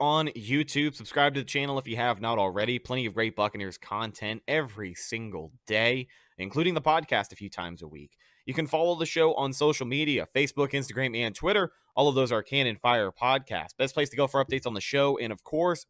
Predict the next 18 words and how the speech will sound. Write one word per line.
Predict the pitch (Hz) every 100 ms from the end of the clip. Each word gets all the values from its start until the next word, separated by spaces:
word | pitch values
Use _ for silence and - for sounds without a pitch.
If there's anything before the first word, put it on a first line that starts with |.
| -
Buccaneer | 131 - 117 117
news | 113 110 101
as | 95
it | 90
happens. | 92 123 120 117 107 - _ _ _
Speaking | - 151 160
of | 135
Bucs | 147 135
news | 147 143
as | 123
it | 107
happens, | 127 127 127 117
you | 113
can | 107
follow | 135 131
my | 123 110
co-host | - 117 110 117 113
Evan | 135 147